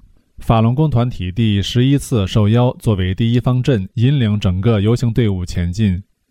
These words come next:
沿途民众向法轮功队伍欢呼致敬。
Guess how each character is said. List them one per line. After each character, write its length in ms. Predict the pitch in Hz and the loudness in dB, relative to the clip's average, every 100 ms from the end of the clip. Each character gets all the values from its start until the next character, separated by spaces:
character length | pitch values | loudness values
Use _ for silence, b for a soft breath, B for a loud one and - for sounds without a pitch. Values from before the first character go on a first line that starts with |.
| _ | _
沿 200 | 120 120 | 0 0
途 140 | 143 120 | 0 -2
民 180 | 104 107 | -2 0
众 260 | 139 98 | 0 -2
向 200 | 90 107 | -2 -2
法 160 | 92 85 | 0 -2
轮 160 | 90 | -2
功 160 | 92 120 | 0 0
队 180 | 131 113 | 2 0
伍 300 | 90 85 - | -2 -6 -12
欢 300 | - 123 123 | -2 0 0
呼 180 | 107 127 | 0 -2
致 240 | 117 113 | 0 -2
敬。 320 | 101 98 80 | 0 -2 -2